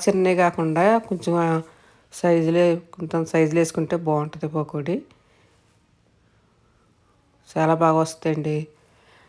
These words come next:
అస్తమాను శనగపిండి, మామూలు పకో-, ఉట్టి పకోడీ కాకుండా ఇలాగా రకరకాలుగా మనం ట్రై చేయొచ్చు.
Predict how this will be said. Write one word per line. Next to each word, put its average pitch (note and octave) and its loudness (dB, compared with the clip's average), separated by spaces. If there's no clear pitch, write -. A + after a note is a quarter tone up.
అస్తమాను E3 2
శనగపిండి, E3+ 0
మామూలు D#3+ 2
పకో-, E3 0
ఉట్టి D#3+ -4
పకోడీ F3 4
కాకుండా D#3 0
ఇలాగా D#3+ -2
రకరకాలుగా D#3 0
మనం F3 -2
ట్రై D#3+ 0
చేయొచ్చు. D#3 -2